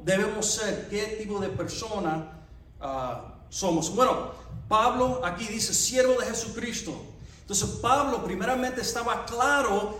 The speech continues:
acerca de su identidad. Nosotros tenemos que entender quiénes somos y de quién somos. ¿Ok? Pablo, Dios lo usó porque él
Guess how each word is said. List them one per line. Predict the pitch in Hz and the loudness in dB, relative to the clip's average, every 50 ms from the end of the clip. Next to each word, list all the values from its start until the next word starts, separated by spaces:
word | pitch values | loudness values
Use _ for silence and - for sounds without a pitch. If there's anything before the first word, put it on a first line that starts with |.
| - - - | -10 -2 0
acerca | 190 202 196 - - 294 - 285 294 - 247 220 | 2 4 4 4 6 6 6 6 6 2 0 -2
de | 202 - | 0 0
su | 196 - - 240 226 233 - | 0 0 0 -2 -4 -6 -8
identidad. | 233 226 226 220 208 208 - 214 202 208 202 - | -8 -4 -4 -2 -2 -4 -4 -2 0 0 0 0
Nosotros | 185 170 - 247 262 262 277 277 - | 0 -2 0 0 2 2 2 0 0
tenemos | 226 202 220 247 262 254 | -2 -4 -2 0 0 -2
que | - - - | -2 -6 -8
entender | 214 202 175 165 190 185 180 196 226 240 254 247 - - - - - - - - - - | -6 -6 -4 -2 -2 -2 0 2 2 4 4 2 0 -2 -6 -8 -12 -14 -18 -20 -20 -8
quiénes | - 240 269 269 269 262 254 - | -2 2 2 4 4 4 2 4
somos | - 254 247 247 226 196 160 - - - - - - - - - - - - - - | 4 4 4 4 4 2 0 0 0 0 0 0 0 -2 -6 -10 -14 -18 -18 -14 2
y | - 269 294 311 302 302 | 6 8 10 10 10 8
de | - 233 214 - - | 6 2 0 0 0
quién | 220 240 302 330 320 262 190 156 - | 2 6 6 6 6 6 4 0 0
somos. | - - 208 196 180 165 147 - - - - - - - - - - - - | 0 -2 0 0 0 0 0 -2 -4 -6 -8 -8 -8 -10 -14 -18 -20 -18 -16
¿Ok? | - - - 233 226 214 - | -14 -10 -6 -6 -6 -4 -2
Pablo, | 220 233 269 311 294 262 240 226 226 226 226 - - - - - - - - - - - | 0 2 2 2 2 2 0 0 0 0 0 -2 -6 -8 -12 -14 -16 -18 -18 -18 -16 -14
Dios | - 185 165 156 165 208 247 262 262 - | -14 -12 -10 -8 0 4 4 4 4 6
lo | 302 285 269 | 6 4 4
usó | 254 233 - - - 285 294 311 302 - - 202 208 | 4 4 4 4 4 6 6 6 4 4 0 -2 -4
porque | 208 190 170 170 180 190 - 190 | -4 -4 -2 -2 -2 -4 -2 4
él | 226 262 277 302 277 - | 6 6 8 6 4 0